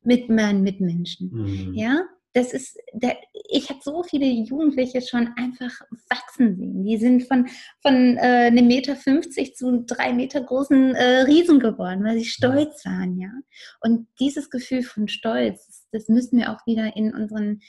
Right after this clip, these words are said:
Speaker 1: in, in unserer Gesellschaft prägen.
Speaker 2: Mhm.
Speaker 1: Ähm, du kannst was. Jeder kann was. Und, ähm, wenn wir jeden einfach in den Sitz bekommen würden, in dem er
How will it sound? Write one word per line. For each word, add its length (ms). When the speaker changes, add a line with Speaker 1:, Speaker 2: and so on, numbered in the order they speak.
Speaker 1:
in, 340
in 240
unserer 260
Gesellschaft 520
prägen. 520
Speaker 2:
Mhm. 120
Speaker 1:
Ähm, 640
du 180
kannst 420
was. 320
Jeder 300
kann 240
was. 340
Und, 420
ähm, 500
wenn 200
wir 80
jeden 420
einfach 420
in 200
den 280
Sitz 260
bekommen 500
würden, 360
in 160
dem 240
er 180